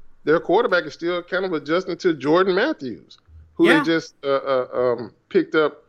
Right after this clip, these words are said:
Speaker 1: right before the season started. So they needed help.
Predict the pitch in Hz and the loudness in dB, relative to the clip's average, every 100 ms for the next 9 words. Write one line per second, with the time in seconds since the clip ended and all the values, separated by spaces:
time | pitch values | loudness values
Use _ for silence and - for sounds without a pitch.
0 | _ _ 131 147 143 156 135 135 156 139 | _ _ -2 -2 -2 -2 -2 -2 -6 -6
1 | - 147 139 127 156 151 151 151 - _ | -2 0 0 0 2 2 2 -2 -12 _
2 | _ - 277 247 240 240 220 156 131 165 | _ 0 0 0 -2 -4 -6 -8 -4 0
3 | 190 - | 0 -4